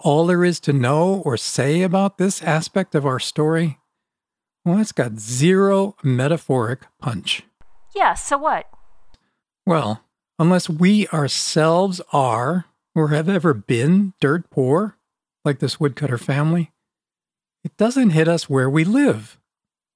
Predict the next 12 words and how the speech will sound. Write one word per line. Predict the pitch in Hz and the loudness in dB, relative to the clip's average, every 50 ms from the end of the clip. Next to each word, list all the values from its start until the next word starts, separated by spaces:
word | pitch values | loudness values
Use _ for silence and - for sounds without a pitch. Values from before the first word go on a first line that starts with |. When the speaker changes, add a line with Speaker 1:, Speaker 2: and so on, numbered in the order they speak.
| _ _ _ _ _ _ _ _ _ | _ _ _ _ _ _ _ _ _
Speaker 1:
No, | - 208 180 160 139 127 | 0 2 2 2 0 0
no. | 117 104 107 104 104 - _ _ _ _ _ _ | -2 -4 -4 -6 -8 -12 _ _ _ _ _ _
See, | - - 214 180 - - _ _ _ _ _ - | -2 -2 0 0 -2 -6 _ _ _ _ _ 2
metaphors | 190 202 220 214 190 - - 160 143 143 139 135 | 4 4 4 4 2 0 0 2 2 2 0 -2
are | 180 - 165 151 | -2 -2 -2 0
the | 147 135 | 0 -2
building | 117 - - 165 175 196 180 208 202 190 | -2 0 0 0 2 2 4 4 4 2
blocks | - 147 131 120 123 - - - | 2 0 -2 -2 -2 -4 -6 -8
of | 185 170 135 131 | -8 -6 -4 -6
a | 135 | -6
fairy | - - 123 107 107 98 95 | -4 -4 -4 -4 -4 -6 -10
tale. | - - 127 123 - - - | -10 -12 -12 -14 -14 -16 -20